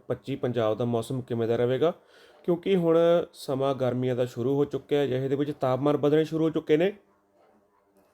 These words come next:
ਤੇ ਇਹਨਾਂ ਦਿਨਾਂ ਵਿੱਚ ਪ੍ਰੀ ਮੌਨਸੂਨ ਗਤੀਵਿਧੀਆਂ ਵੀ ਦੇਖੀ ਜਾਂਦੀਆਂ ਨੇ। ਆਉਂਦੇ ਪੰਜ ਦਿਨਾਂ ਵਿੱਚ ਕੀ ਹਾਲਾਤ ਹੋਣਗੇ ਠੰਡ ਦੇ, ਅਹ, ਸੌਰੀ, ਗਰਮੀ ਦੇ, ਹਵਾ ਦੇ, ਮੀਂਹ ਦੇ ਤੇ ਕਿਸੇ ਹੋਰ ਤਰੀਕੇ ਦੀ ਗਤੀਵਿਧੀ ਦੇ ਕੀ ਹਾਲਾਤ ਨੇ, ਸਾਰੀ ਜਾਣਕਾਰੀ ਇਸ ਵੀਡੀਓ ਰਾਹੀਂ ਸ਼ੇਅਰ ਕਰਾਂਗੇ।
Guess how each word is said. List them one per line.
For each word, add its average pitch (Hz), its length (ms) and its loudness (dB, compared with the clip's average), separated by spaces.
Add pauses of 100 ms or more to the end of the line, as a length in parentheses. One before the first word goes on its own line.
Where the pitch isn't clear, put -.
(140)
ਤੇ 170 240 2 (400)
ਇਹਨਾਂ 202 180 2
ਦਿਨਾਂ 180 220 2
ਵਿੱਚ 175 140 -2
ਪ੍ਰੀ 180 220 0
ਮੌਨਸੂਨ 147 420 2
ਗਤੀਵਿਧੀਆਂ 127 440 -2
ਵੀ 147 60 0
ਦੇਖੀ 131 300 -4
ਜਾਂਦੀਆਂ 113 340 -4
ਨੇ। 107 140 -4 (400)
ਆਉਂਦੇ 139 300 2
ਪੰਜ 135 280 -4
ਦਿਨਾਂ 143 240 2
ਵਿੱਚ 147 180 0
ਕੀ 143 260 -2
ਹਾਲਾਤ 127 360 0
ਹੋਣਗੇ 135 340 -4
ਠੰਡ 131 320 -4
ਦੇ, 147 260 2 (880)
ਅਹ, 127 600 -4
ਸੌਰੀ, 127 260 -4
ਗਰਮੀ 135 380 2
ਦੇ, 147 220 2 (420)
ਹਵਾ 135 320 2
ਦੇ, 147 180 6
ਮੀਂਹ 143 320 -2
ਦੇ 151 260 0 (420)
ਤੇ 156 80 -4
ਕਿਸੇ 147 240 -4
ਹੋਰ 135 200 0
ਤਰੀਕੇ 139 300 -2
ਦੀ 139 140 2
ਗਤੀਵਿਧੀ 139 400 0
ਦੇ 151 100 4
ਕੀ 151 260 -4
ਹਾਲਾਤ 131 300 0
ਨੇ, 143 100 0
ਸਾਰੀ 139 260 -2
ਜਾਣਕਾਰੀ 139 360 0
ਇਸ 135 100 -6
ਵੀਡੀਓ 127 260 0
ਰਾਹੀਂ 139 140 0
ਸ਼ੇਅਰ 131 220 -2
ਕਰਾਂਗੇ। 139 360 -2